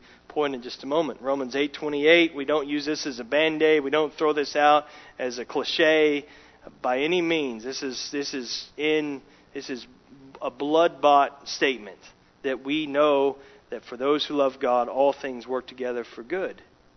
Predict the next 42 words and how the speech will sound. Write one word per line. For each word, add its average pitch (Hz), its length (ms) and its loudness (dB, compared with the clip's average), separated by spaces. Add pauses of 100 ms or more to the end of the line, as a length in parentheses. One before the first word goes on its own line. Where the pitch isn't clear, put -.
(140)
those 117 240 -14
who 131 80 -12
are 113 80 -14
called 110 440 -6
according 110 400 -12
to - 100 -18
his 104 120 -16
purpose. - 540 -10
We, 120 180 -12 (320)
we 127 120 -10
must 143 480 4
believe 139 380 2
that 117 160 -8
God 147 260 6
has 143 220 -2
a 135 40 -8
good 139 240 -4
purpose 120 380 -8
even 147 260 -6
when 131 140 -6
awful 123 300 -2
things 110 280 -14
happen 107 320 -14
in 104 100 -18
our 98 140 -18
lives. - 460 -20 (1500)
One, 120 380 -8 (640)
one 113 200 -14
writer 110 260 -6
said, 123 280 -4
"Just 143 260 -2
as 135 140 -6
a 123 60 -10
straight 156 440 2
line 147 420 4
can 135 140 -8
be 127 120 -8
drawn 143 420 4
with 123 140 -6
a 113 40 -12
crooked 151 380 -2
stick, 156 380 2